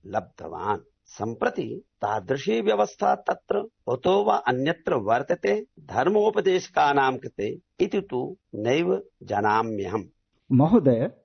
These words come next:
Speaker 2: स्वकीये छात्रजीवने भवता कीदृश्यः समस्याः अनुभूताः? कीदृशाश्च संस्कृतछात्राय समस्याः तदा आसन्, यदा भवान् शिक्षकीयदायित्वं निर्वहन्नासीत्?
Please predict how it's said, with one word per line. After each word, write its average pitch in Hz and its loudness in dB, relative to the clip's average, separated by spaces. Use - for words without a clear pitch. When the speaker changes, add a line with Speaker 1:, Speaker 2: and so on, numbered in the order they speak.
Speaker 2:
स्वकीये 220 2
छात्रजीवने 147 2
भवता 175 4
कीदृश्यः 208 0
समस्याः 165 0
अनुभूताः? 123 2
कीदृशाश्च 220 2
संस्कृतछात्राय 170 0
समस्याः 156 2
तदा 151 6
आसन्, 143 2
यदा 156 0
भवान् 147 2
शिक्षकीयदायित्वं 160 2
निर्वहन्नासीत्? 147 0